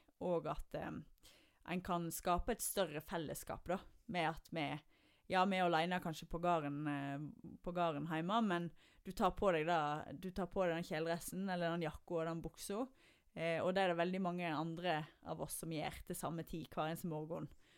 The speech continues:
hver eneste kveld der ute. Og da, vi vil på en måte skape et sånt fellesskap,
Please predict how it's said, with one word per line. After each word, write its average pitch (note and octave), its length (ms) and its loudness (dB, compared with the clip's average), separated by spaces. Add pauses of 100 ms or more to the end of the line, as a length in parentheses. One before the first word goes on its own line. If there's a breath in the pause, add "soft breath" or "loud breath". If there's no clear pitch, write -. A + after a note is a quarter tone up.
(160 soft breath)
hver D#3 140 -6
eneste D#3+ 180 -8
kveld D3 340 -2
der C#3+ 120 -2
ute. D#3 380 -4 (160)
Og F3 120 -2
da, F3+ 140 4 (200)
vi F#3 160 -4
vil E3+ 160 -4
på - 120 -12
en E3+ 120 -6
måte F3+ 140 -8
skape - 440 -4
et F3 80 -6
sånt D#3+ 180 -10
fellesskap, E3 640 -2